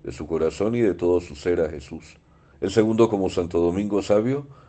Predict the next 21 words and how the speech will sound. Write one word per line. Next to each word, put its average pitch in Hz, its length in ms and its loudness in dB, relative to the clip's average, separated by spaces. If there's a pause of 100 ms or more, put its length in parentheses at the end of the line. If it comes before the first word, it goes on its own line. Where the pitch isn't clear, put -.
(120)
fue 98 240 4
preferir 98 600 0
la 92 140 2
muerte 101 500 0
antes 95 300 -4
que 80 120 -8
pecar. 80 480 -2 (480)
El 85 160 -4
tercero, 92 580 2
hacer 90 520 2
de 82 180 -4
su 73 200 -14
parte 92 600 2 (380)
cuanto 101 400 2
pudiera 104 540 2
para 95 200 4
propagar 87 460 4
el 107 140 6
amor 90 260 2
a 85 80 0
Jesús 76 480 -12